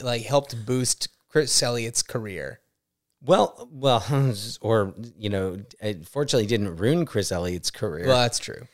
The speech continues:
Speaker 2: But it's interesting. There's a lot, and there's, you know, like we were talking about the, some of the possible influence on current comedies like Barb and Star.
Speaker 1: Uh-huh.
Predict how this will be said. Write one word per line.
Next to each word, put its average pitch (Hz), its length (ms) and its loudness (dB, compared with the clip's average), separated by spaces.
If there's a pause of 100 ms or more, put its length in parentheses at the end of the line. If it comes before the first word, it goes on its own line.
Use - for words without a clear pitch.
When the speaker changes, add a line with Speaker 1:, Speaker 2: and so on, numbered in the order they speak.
(240)
Speaker 2:
But 185 240 4
it's 196 300 2
interesting. 185 640 2
There's 127 240 4
a 135 60 6
lot, 117 500 2
and 151 200 0
there's, 156 300 2 (240)
you 156 160 0
know, 143 100 4
like 131 220 2
we 143 80 0
were 135 80 0
talking 131 400 0
about 117 540 2
the, 113 420 0 (840)
some 131 360 2
of 123 100 -4
the 123 80 2
possible 117 760 4 (420)
influence 123 640 2
on 107 400 0
current 120 320 0
comedies 104 480 -2
like 98 260 -4
Barb 101 240 0
and 98 140 -4
Star. 151 400 4
Speaker 1:
Uh-huh. 120 320 4